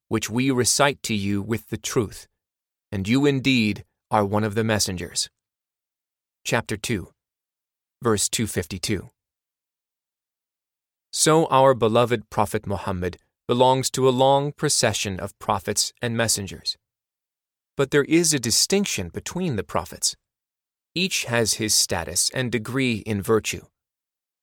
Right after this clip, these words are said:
They are all messengers of God, but the Almighty has preferred some over others.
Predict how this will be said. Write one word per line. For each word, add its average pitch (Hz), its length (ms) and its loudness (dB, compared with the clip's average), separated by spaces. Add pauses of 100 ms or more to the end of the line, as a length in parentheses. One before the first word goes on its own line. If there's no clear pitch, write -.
They 110 80 2
are 117 100 6
all 139 280 8
messengers 120 640 0
of 107 140 -6
God, 104 400 0 (540)
but 113 100 -4
the 110 120 0
Almighty 117 560 4
has 110 200 0
preferred 123 560 0
some 135 500 0
over 110 380 0
others. 82 420 -6